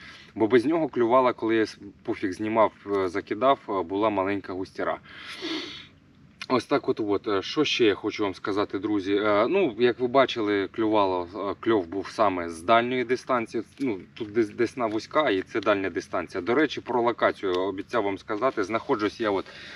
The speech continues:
ось там от знаходиться у мене, е, переді мною Осещина. Е, зліва від мене там нижче по течії водозабор.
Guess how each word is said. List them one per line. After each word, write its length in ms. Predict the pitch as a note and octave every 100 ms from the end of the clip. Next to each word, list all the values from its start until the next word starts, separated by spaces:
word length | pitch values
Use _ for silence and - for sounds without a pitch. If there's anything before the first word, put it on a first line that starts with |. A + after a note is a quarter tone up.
| - - - - - - - -
ось 160 | A#2 -
там 240 | C3+ B2+
от 100 | A2+
знаходиться 560 | A2 A2 B2 G#2+ - G#2+
у 60 |
мене, 320 | G#2+ G#2+ G2 F#2 -
е, 140 | A2 - -
переді 320 | A#2 A2 A2
мною 300 | G#2+ G2 G2
Осещина. 640 | G#2 E3 F3 - C#3 B2+ - - - - - A2
Е, 260 | A2 G2+
зліва 380 | F#2 A#2+ B2+ G#2+
від 160 | G#2+ G#2+
мене 280 | G#2+ G2
там 240 | F2+ G2 G2+
нижче 240 | G2+ -
по 140 | - G#2
течії 320 | G2 - G2+
водозабор. 680 | G2 G#2+ G2+ A2+ C3+ E3+